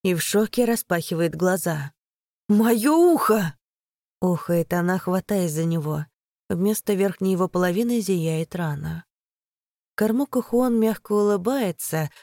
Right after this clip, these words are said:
поправляя выпавшую из прически прядь. Впервые вижу во взгляде этой Кармуко сталь, силу, скрытую за кукольной внешностью. Женщина спокойно протягивает к Адвапе ладонь. «Кажется, я обронила шпильку.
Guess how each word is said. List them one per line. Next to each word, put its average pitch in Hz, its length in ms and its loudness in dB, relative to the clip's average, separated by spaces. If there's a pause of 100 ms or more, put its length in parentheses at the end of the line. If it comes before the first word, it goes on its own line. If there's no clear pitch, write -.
поправляя 185 560 0
выпавшую 170 480 -2
из 160 80 -8
прически 165 480 -6
прядь. 185 500 -6 (580)
Впервые 196 640 -2
вижу 160 260 -2
во 160 60 0
взгляде 160 460 -2
этой 156 160 -6
Кармуко 160 500 -4
сталь, 170 600 -6 (420)
силу, 160 640 -2 (220)
скрытую 170 580 -2
за 160 140 -2
кукольной 170 480 -2
внешностью. 151 760 -6 (840)
Женщина 262 540 0
спокойно 220 480 0
протягивает 185 640 -2
к - 60 -6
Адвапе 165 440 -4
ладонь. 156 480 -6 (720)
«Кажется, 262 440 0
я 247 200 4
обронила 226 480 4
шпильку. 180 760 -2